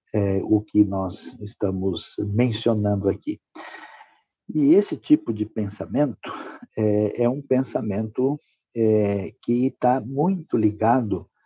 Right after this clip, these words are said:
é, com influências que aconteceram depois da metade dos anos setenta, né? E que atingiu muito a realidade de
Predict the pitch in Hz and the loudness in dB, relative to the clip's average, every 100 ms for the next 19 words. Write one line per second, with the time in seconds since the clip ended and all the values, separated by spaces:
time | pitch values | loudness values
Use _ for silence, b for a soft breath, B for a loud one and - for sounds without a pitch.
0 | _ _ _ _ - 104 107 107 107 120 | _ _ _ _ -6 0 4 4 4 0
1 | 123 135 - 123 113 123 127 104 - 127 | 0 -2 -2 0 0 -2 -4 -2 0 0
2 | - 123 120 113 123 120 113 110 - 147 | -2 -2 -2 0 -2 0 -2 -2 2 2
3 | 143 135 135 117 - 117 123 117 113 110 | 2 -6 -6 -8 -4 -2 0 -2 -2 0
4 | 90 101 117 107 - 123 113 - 117 107 | 0 -2 -2 -4 -2 -2 0 4 4 4
5 | 95 - - - 104 120 98 - 104 107 | -4 -10 -16 -12 -8 -6 -6 -4 -2 -2
6 | - 123 143 175 - - 101 107 - 101 | 0 2 2 -2 -8 -8 -4 -4 -4 -4
7 | 90 113 98 117 143 120 107 95 90 107 | 2 2 2 2 2 0 -2 -4 0 2
8 | 101 98 90 107 104 92 95 92 80 | 2 2 0 -2 -2 -6 -2 -2 -2